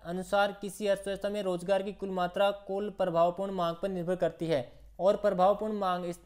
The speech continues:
आय स्तर पर कुल उपभोग व्यय तथा कुल विनिमय व्यय द्वारा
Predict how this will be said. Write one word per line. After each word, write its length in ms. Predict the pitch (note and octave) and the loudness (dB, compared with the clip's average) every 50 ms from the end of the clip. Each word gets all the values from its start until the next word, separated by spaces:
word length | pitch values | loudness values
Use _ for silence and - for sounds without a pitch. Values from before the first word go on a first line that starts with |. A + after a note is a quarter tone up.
| - - - - - - - - | -20 -20 -20 -20 -20 -20 -12 -6
आय 320 | - C#3+ D#3 F3+ F#3 E3 F#3 | -2 2 2 2 2 2 -2
स्तर 240 | F3 - G3+ F#3+ F#3 | -4 -2 -2 -2 0
पर 180 | F#3 G3+ G3+ | 0 0 -2
कुल 240 | G3+ G3+ G3+ G#3 G#3 | -2 -4 -6 -6 -6
उपभोग 460 | - F3 F3+ E3+ E3 F3+ G3 G3 G3 E3+ | -4 -4 -4 -2 0 0 0 0 0 0
व्यय 240 | E3+ F3 F#3+ G3+ G3+ - - - - _ - | 2 4 4 2 2 -4 -12 -20 -20 _ -8
तथा 260 | G3 - - F#3 F#3+ F#3+ | -6 -2 0 0 0 0
कुल 280 | F#3+ - F#3+ G#3 G#3+ | -4 -4 -4 -4 -4
विनिमय 400 | G3 F#3 G3 F#3 F#3 F#3+ F#3+ G3+ | -2 -4 -4 -4 -4 -2 -2 -2
व्यय 440 | G3+ G3+ G3+ F#3 E3 D#3+ F3+ F#3+ G3 | -4 -4 -6 -6 -4 0 2 2 2
द्वारा 360 | F#3 F3+ F#3+ F#3 F3+ F3+ F#3+ | 2 2 2 2 4 4 2